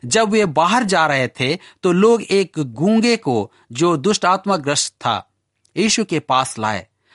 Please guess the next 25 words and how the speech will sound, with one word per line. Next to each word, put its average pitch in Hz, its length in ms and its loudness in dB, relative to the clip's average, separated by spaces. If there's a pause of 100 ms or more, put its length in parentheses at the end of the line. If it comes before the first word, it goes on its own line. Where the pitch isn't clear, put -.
(180)
और 170 260 4
जब 156 200 -2
दुष्ट 190 320 -2
आत्मा 190 320 0
निकाल 196 460 0
दी 151 160 -4
गई 113 340 -4 (400)
तो 143 120 0
गूंगा 170 360 0
बोलने 180 360 0
लगा। 131 360 0 (220)
इस 196 180 -4
पर 170 200 -2
भीड़ 135 440 -2 (260)
विस्मित 151 520 -4
होकर 135 260 -4
कहने 160 360 -2
लगी, 117 340 -4 (220)
'इसराइल 185 480 -2
में 180 120 2
ऐसा 151 400 -4
कभी 135 380 -6
नहीं 131 200 -4
देखा 110 320 -8
गया।'" 101 260 -12